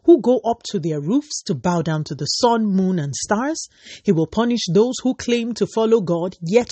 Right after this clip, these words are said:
worship Molech. Um, and then he adds those in chapter six. Now listen to those he adds. He says he will deal with those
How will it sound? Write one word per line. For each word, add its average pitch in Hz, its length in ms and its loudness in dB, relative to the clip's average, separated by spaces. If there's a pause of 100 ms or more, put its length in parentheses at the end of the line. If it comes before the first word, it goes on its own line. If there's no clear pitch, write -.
worship 226 500 0
Molech. 165 580 -2 (540)
Um, 170 360 0 (220)
and 208 200 4
then 214 120 6
he 190 220 0
adds 220 540 -2
those 190 380 4 (120)
in 185 140 -2
chapter - 340 -6
six. - 340 -6
Now 202 120 0
listen 277 400 2
to 220 120 -2
those 190 280 2
he 170 180 -2
adds. 127 400 -10 (340)
He 202 80 0
says 262 380 2
he 202 160 2
will 160 200 -2
deal 254 260 2
with 214 180 2
those 220 220 6